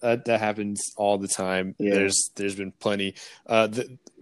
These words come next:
Speaker 1: going back to Jason, like, one thing that I really like about Jason, though, is that I think that if the deal was right,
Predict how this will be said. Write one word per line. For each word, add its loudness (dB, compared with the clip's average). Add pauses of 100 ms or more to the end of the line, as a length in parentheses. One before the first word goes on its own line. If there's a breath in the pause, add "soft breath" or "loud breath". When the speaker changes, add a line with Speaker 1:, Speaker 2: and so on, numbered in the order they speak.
(320)
Speaker 1:
going 8
back 6
to 0
Jason, 0
like, -10
one 0
thing 0
that 2
I 2
really 0
like -4
about -2
Jason, -2
though, 0 (300 loud breath)
is 0
that 0
I 4
think 0
that 4 (580)
if 0
the 4
deal 8
was 6
right, 0